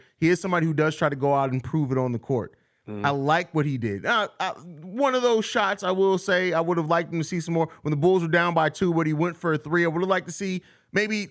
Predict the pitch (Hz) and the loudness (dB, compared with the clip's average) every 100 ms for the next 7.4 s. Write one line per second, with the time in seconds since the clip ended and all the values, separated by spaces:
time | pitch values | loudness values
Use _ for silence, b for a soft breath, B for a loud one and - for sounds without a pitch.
0 | - 156 - 165 170 175 165 180 - - | 0 0 2 0 2 0 0 -2 -2 -2
1 | 170 165 160 151 156 127 160 156 156 156 | 0 0 -2 -4 -4 2 0 0 -2 -2
2 | - 151 151 - 160 160 - 156 156 151 | -2 -4 -4 -4 -2 -2 -4 -6 0 0
3 | 156 165 165 156 214 185 - 160 131 113 | 0 0 0 0 -2 -2 -2 -2 -2 -6
4 | b 127 143 147 143 143 104 - 139 196 | b 2 2 2 2 0 -2 -2 -2 2
5 | 220 196 190 202 226 202 208 214 220 175 | 0 0 2 0 0 -2 -2 -2 -4 -4
6 | - 107 - 117 147 - - 170 156 175 | -6 -10 -8 -2 -2 -2 -2 -4 -2 0
7 | 175 143 117 95 | 0 0 -2 -6